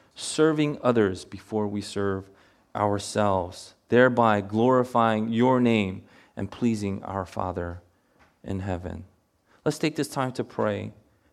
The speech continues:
There are areas in our lives where we are angry and bitter. "This is my right. This is mine." And yet the Spirit of God would say in his holy word that this is something,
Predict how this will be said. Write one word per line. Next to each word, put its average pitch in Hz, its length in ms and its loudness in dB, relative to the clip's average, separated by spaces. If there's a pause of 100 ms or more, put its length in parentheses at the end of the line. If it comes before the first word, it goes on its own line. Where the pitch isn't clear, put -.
There 143 240 4
are 151 220 6
areas 131 460 0
in 113 100 -2
our 107 140 0
lives 101 400 -4
where 110 100 0
we 123 320 -2
are 123 260 -2
angry 107 560 -4
and 98 180 -6
bitter. 104 420 0 (300)
"This - 180 -4
is 127 160 -8
my 117 240 -4
right. 101 560 -10 (400)
This 202 200 -2
is 135 140 -6
mine." 104 540 -4 (520)
And 123 220 0
yet 151 320 -2
the 117 80 -8
Spirit 190 400 -4
of 131 140 -4
God 117 500 -2 (540)
would 147 240 0
say 101 720 -8 (340)
in 180 240 2
his 185 240 2
holy 160 360 -4
word 107 520 -2 (960)
that 123 200 0
this 156 260 -2
is 180 60 -8
something, 113 640 -4